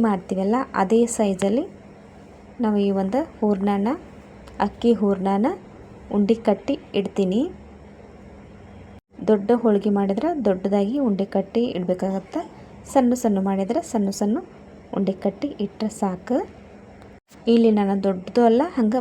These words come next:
ಭಾಳ ಸಣ್ಣದೂ ಅಲ್ಲ, ಒಂದು ಮೀಡಿಯಮ್ ಒಳಗೆ ಹೋಳ್ಗಿನ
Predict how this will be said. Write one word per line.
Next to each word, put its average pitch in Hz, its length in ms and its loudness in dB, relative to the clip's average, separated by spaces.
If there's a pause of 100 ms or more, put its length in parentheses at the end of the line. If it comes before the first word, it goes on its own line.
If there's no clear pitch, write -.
(100)
ಭಾಳ 202 140 0 (140)
ಸಣ್ಣದೂ 190 320 -2 (180)
ಅಲ್ಲ, 208 120 -2 (560)
ಒಂದು 208 160 2 (120)
ಮೀಡಿಯಮ್ 214 360 2
ಒಳಗೆ 202 280 0 (480)
ಹೋಳ್ಗಿನ 202 400 4